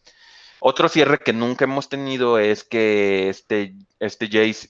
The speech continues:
y de los guerre-, y los guerreros rodantes encontrara a su papá,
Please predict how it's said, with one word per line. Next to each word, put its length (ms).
y 120
de 120
los 140
guerre-, 260
y 100
los 140
guerreros 300
rodantes 440
encontrara 440
a 40
su 100
papá, 380